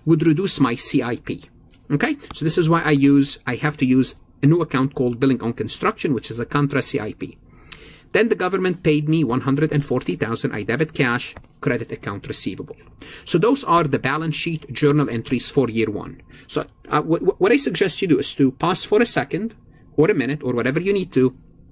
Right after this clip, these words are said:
and see if you can journalize the balance sheet entries for year two. Well,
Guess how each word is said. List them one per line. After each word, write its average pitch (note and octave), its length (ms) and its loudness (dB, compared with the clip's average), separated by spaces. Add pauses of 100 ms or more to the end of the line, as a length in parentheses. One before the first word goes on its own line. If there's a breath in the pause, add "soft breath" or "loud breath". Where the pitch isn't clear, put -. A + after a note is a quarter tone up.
(460)
and C#3+ 120 4
see A3+ 160 0
if G#3+ 120 -2
you E3+ 100 0
can D#3+ 320 0 (1400 soft breath)
journalize D3+ 760 0
the B2+ 140 4
balance D3+ 340 -2
sheet - 220 -4
entries C3 380 0
for A2+ 180 0
year A2 180 0
two. - 280 -2 (520)
Well, A#3+ 240 0